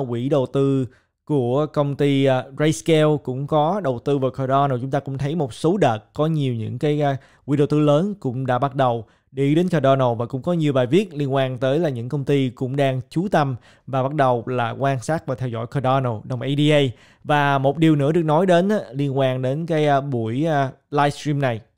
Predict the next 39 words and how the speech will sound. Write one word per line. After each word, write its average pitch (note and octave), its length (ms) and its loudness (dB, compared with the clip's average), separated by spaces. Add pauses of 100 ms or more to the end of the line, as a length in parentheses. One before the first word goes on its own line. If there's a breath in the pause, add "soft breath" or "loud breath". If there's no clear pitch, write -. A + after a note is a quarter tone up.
(160)
liên D#3 220 2
quan D3+ 220 2
tới D#3+ 200 0
cái E3+ 260 2
video D3 380 2
này B2 200 -2
trên C#3 160 -4
YouTube C#3+ 380 0
đó, F3+ 140 0
đó C#3+ 180 -2
chính D#3 320 -4
là B2 320 0 (440 soft breath)
cái, F3 220 2
à, E3 100 4
cập D#3 280 -4
nhật D3+ 300 0
liên D3+ 380 -2
quan C3+ 280 0
đến C#3+ 240 -2
bước F3 220 2
kế F3 120 0
tiếp F#3 260 0
của E3+ 80 0
Cardano. C3 460 0 (160)
Thì D3 160 0
nhiều C#3 140 0
bạn B2 160 -2
cũng C#3 80 -4
đã D3+ 80 2
biết F3+ 240 0
là C3+ 200 2
Cardano, C#3+ 720 0 (400 soft breath)
à, C3 300 0
đã B2+ 260 -2
bắt F3+ 180 -4
đầu B2 360 2
có D#3 260 0
mạng B2 260 0
lưới C#3 120 -2